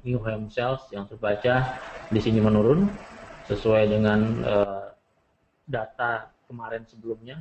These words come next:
Di luar dari existing home sales sendiri, new home sales, new home sales sendiri, eh, diperkirakan menurun, menurun dari lima ratus empat ribu menjadi empat ratus delapan puluh lima ribu. Kemudian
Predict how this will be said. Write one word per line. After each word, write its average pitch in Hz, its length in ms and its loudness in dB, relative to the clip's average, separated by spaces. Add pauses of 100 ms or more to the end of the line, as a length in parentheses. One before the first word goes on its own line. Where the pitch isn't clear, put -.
(120)
Di 117 160 -14
luar 113 160 -4
dari 113 320 -4
existing 113 480 -14
home 113 240 -18
sales 117 240 -6
sendiri, 120 320 -6 (800)
new 127 160 0
home 131 160 2
sales, 151 400 0
new 147 160 6
home 127 320 0
sales 143 240 2 (160)
sendiri, 139 480 -2
eh, 117 320 0
diperkirakan 113 720 -4
menurun, 113 480 -8
menurun 127 400 -2
dari 110 240 -6
lima 107 320 -8
ratus 104 240 -10
empat 104 480 -12
ribu 117 240 -8
menjadi 107 400 -12
empat 104 320 -8
ratus - 160 -20
delapan 101 320 -14
puluh 95 320 -12
lima 98 160 -14
ribu. 95 160 -20 (720)
Kemudian 117 560 -4